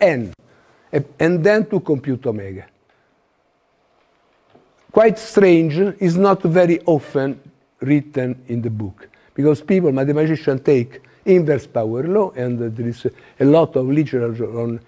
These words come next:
inverse power law, and if you ask me why, I don't know. Now, uh, there are also, I mean, uh, so it's, uh,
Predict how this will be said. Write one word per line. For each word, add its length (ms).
inverse 360
power 360
law, 180
and 380
if 160
you 160
ask 260
me 220
why, 480
I 100
don't 240
know. 220
Now, 300
uh, 100
there 520
are 180
also, 520
I 100
mean, 240
uh, 140
so 320
it's, 440
uh, 260